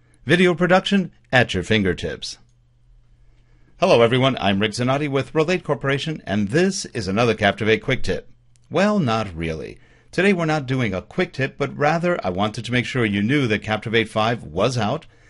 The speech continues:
uh, came out on July first, and that it is a very worthwhile upgrade, and you should upgrade to it.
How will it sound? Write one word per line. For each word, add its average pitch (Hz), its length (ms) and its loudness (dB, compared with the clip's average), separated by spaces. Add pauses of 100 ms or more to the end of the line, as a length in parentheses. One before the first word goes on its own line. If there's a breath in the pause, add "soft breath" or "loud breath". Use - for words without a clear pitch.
(340 loud breath)
uh, 107 260 0
came 127 220 0
out 123 160 2
on 98 160 0
July 92 300 0
first, 101 480 0 (260 soft breath)
and 113 120 -2
that 123 140 0
it 175 160 -4
is 170 240 -2
a 104 120 -2
very 95 400 2
worthwhile 90 480 0
upgrade, 107 520 0
and 143 120 -4
you 170 80 -6
should 220 200 -4
upgrade 175 360 -2
to 90 120 -4
it. 78 200 -8